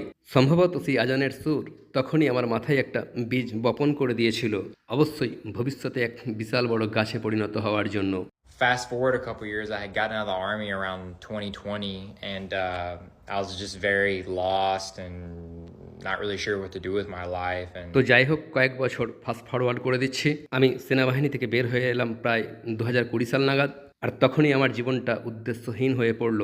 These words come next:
Speaker 1: আমি বুঝতে পারছিলাম না এখন আমি আমার এই জীবন নিয়ে কী করব। আমি এ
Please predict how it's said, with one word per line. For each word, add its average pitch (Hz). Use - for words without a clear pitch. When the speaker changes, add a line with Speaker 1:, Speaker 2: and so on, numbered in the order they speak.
Speaker 1:
আমি 135
বুঝতে 131
পারছিলাম 143
না 120
এখন 120
আমি 135
আমার 123
এই 117
জীবন 120
নিয়ে 123
কী 123
করব। 110
আমি 160
এ 123